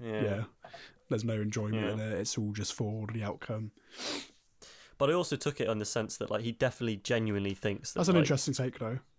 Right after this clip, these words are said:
Speaker 2: Yeah, that he feel-,
Speaker 1: I, I,
Speaker 2: that
Speaker 1: I,
Speaker 2: there's a
Speaker 1: he,
Speaker 2: ego.
Speaker 1: he, yeah, like, he, he definitely sees himself as, like, the, the hierarchy,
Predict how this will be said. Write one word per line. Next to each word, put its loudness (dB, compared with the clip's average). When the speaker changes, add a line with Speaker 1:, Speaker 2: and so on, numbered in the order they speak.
Speaker 2:
Yeah, 2
that 0
he -2
feel-, 2
Speaker 1:
I, 6
I, -4
Speaker 2:
that 4
Speaker 1:
I, 6
Speaker 2:
there's 2
a 0
Speaker 1:
he, -2
Speaker 2:
ego. 0
Speaker 1:
he, 0
yeah, 2
like, 4
he, 2
he 0
definitely 2
sees 2
himself 2
as, -4
like, -2
the, 2
the 0
hierarchy, 2